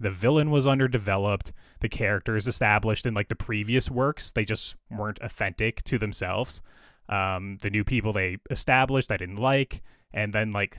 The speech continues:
the cinematography, the visual effects, just everything fell flat for me. So, I don't know. The,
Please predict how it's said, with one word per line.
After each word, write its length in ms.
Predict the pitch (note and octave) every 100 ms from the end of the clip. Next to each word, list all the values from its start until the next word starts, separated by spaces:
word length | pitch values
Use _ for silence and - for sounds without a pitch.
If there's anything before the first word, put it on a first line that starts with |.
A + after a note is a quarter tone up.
| -
the 80 | F2+
cinematography, 1080 | F#2+ F2 F2 C#3+ D3 C#3+ C3+ C#3 C3+ C3+
the 80 | A#2
visual 320 | G#2 C3+ C3+
effects, 320 | B2+ B2+ A#2+
just 160 | - -
everything 360 | D#3 F3 E3 D#3
fell 200 | D3+ A2+
flat 300 | A2 F#2 F#2+
for 120 | G2+
me. 220 | F#2+ F#2+ -
So, 340 | - G2+ G2 - - -
I 120 | - E3+
don't 120 | E3+
know. 160 | D#3
The, 280 | C#3 C#3 A#2+